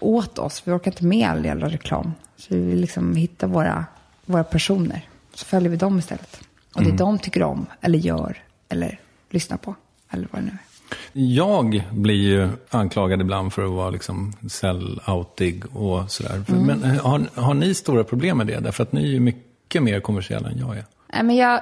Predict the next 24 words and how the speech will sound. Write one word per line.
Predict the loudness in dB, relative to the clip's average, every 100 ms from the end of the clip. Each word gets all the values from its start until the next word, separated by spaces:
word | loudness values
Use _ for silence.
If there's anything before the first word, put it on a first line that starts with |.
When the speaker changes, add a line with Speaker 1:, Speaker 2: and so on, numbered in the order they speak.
| 0
Speaker 1:
jag | 0
tror | 2
att | 0 2
du, | 2 4 6 6
ehm, | 6 4 4 2 2 0 0 -2 -4 -4 -6 -8 -10 -14 -12
du | -12 -2 2 4 4 4
är |
så | 2 0
mycket | -4 -2 -2
mer | 0 0 -2 -6 -10 -16 _ _
kreddig | -2 0 0 0
än | 0
vad | 0
vi | -4
är. | -8 -16 _ -20 _ _ _
Så | -14 -2
därför | -2 2
är | 2
det, | 2
det | 2
är | 0
svårare | 2 0 0
för | -2
dig. | -10